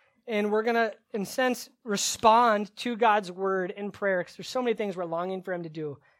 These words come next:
And we have not because we ask not. So let's pray.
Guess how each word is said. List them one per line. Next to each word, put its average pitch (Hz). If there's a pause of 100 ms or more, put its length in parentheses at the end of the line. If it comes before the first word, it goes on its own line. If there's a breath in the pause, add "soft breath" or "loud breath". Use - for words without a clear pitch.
(120)
And 170
we 165
have 202
not 240 (460 soft breath)
because 180
we 180
ask 165
not. 135
So 165
let's 156
pray. 139